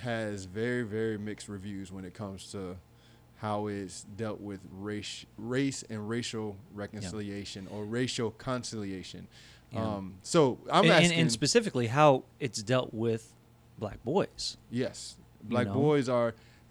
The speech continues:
Speaker 1: is, uh, I, in some cases, you can say black boys are no safer on the street than they,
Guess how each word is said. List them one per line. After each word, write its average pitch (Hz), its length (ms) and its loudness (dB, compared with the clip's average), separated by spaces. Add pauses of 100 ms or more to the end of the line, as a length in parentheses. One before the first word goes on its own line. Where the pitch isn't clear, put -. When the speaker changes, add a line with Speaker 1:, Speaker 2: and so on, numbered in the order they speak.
(120)
Speaker 1:
is, 123 220 -8
uh, 147 280 -6
I, 147 260 -6 (300)
in 139 300 -2
some 175 360 -2
cases, 117 520 -2
you 113 80 -4
can 117 140 -6
say 117 180 -4
black 110 300 -2
boys 113 540 -4
are 110 120 -6
no 117 200 -6
safer 113 460 -8
on 107 140 -8
the 104 80 -8
street 113 300 -8
than 104 140 -8
they, 101 160 -8